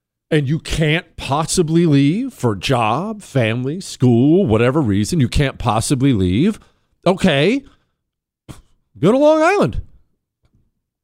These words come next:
Long Island's all Republican now. Get out to Long Island so at least it's something. Is it enough to your, it wasn't a stupid email. It, it, is it enough? No, not enough. But it's something, man.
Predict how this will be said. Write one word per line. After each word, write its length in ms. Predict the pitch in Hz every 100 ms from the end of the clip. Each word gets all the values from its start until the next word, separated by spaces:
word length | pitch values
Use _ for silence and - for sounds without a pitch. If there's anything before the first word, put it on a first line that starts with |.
| _ -
Long 300 | 165 262 269
Island's 340 | 311 320 285
all 220 | 269 311
Republican 680 | 370 285 - 117 110 104 82
now. 340 | 117 98 64 - _ _ _
Get 180 | - 220
out 220 | 285 320
to 80 | 320
Long 280 | 294 311 311
Island 560 | 294 370 330 139 165 190 - _ _
so 320 | - - 226 214
at 100 | 190
least 420 | 226 220 - - -
it's 340 | 196 - -
something. 680 | - - - 381 381 233 139 - -
Is 220 | - 208 196
it 140 | 208
enough 500 | 165 156 185 285 -
to 100 | -
your, 120 | 214 226
it 100 | 240
wasn't 280 | 240 349 330
a 20 |
stupid 380 | - - 180 156
email. 500 | 240 302 131 107 120 - 185
It, 280 | 196 185
it, 140 | 196 -
is 160 | 190 226
it 80 | 214
enough? 440 | 202 247 320 - _ - 285
No, 540 | 277 294 330 269 320 330
not 240 | 262 285
enough. 380 | 269 339 330 - - _ _ -
But 220 | 202 190
it's 220 | 254 254
something, 640 | - - 285 349 - 160 123
man. 440 | 135 131 135 -